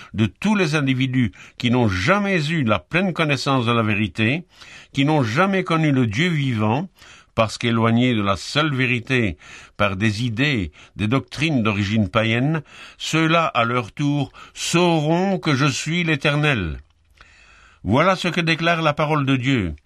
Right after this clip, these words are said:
Voilà ce que vous devez croire, et non des idées qui tordent l'enseignement divin, car chaque être humain aura la possibilité de se repentir et de vivre éternellement. Cependant, Dieu ne veut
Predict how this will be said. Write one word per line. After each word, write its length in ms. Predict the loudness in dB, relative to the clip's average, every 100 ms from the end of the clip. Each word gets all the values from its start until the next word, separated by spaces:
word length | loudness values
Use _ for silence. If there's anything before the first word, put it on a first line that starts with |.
| -20 -20 -14 -4
Voilà 380 | 2 4 4 0
ce 140 | -2
que 140 | -2
vous 140 | 0 2
devez 320 | 2 2 0
croire, 640 | -2 0 2 2 -2 -8 -18 -20 -20 -4
et 160 | 0
non 180 | 2 2
des 240 | 2 0 -2
idées 320 | -2 -2 -2
qui 160 | -4
tordent 480 | -2 0 0 0 0
l'enseignement 580 | 2 2 0 2 2 2
divin, 460 | 0 -2 0 -2 -4 -10 -20 -14 -2
car 280 | 0 0
chaque 360 | -2 0 0 0
être 240 | -4 -2
humain 380 | 0 2 2 0 -4 -14 -10
aura 300 | 0 2 2
la 120 | 0 0
possibilité 680 | -4 -6 -4 -2 -2 -2 0
de 100 | -2
se 160 | -2
repentir 760 | -2 0 2 0 0 0 0 -2 -10 -20 -8
et 160 | -2 0
de 120 | 2
vivre 400 | 0 2 2 0
éternellement. 760 | 0 0 0 2 2 2 0 -6 _ _ -12
Cependant, 760 | -6 -2 0 0 2 0 0 -6 _ -20 -14
Dieu 420 | -8 0 0 0
ne 180 | 0 0
veut 320 | 0 2 0